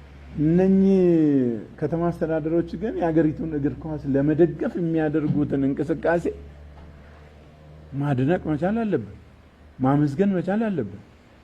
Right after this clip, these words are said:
በሙሉ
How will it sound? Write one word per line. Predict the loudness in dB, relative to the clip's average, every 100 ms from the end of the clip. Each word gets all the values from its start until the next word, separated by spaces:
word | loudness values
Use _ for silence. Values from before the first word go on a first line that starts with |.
| -20 -20 -20 -20 -20 -20 -20 -20 -20 -20 -20 -20 -20 -20 -20 -20 -20 _ _ _ -20 -20 -20 -20 -20 -20 -20 -20 -20 -20 -20 -20 -20 -20 -20 -20 -10
በሙሉ | 0 2 4 2